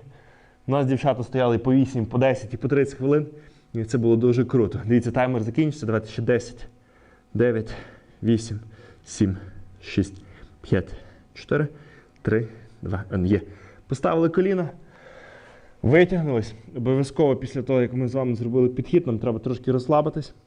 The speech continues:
Бо якщо ви втомилися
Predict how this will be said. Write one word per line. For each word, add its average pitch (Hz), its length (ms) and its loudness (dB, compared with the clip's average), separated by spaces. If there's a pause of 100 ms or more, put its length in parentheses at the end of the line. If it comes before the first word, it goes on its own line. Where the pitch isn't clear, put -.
(920)
Бо 123 340 2 (880)
якщо 135 300 2
ви 147 100 4
втомилися 160 880 0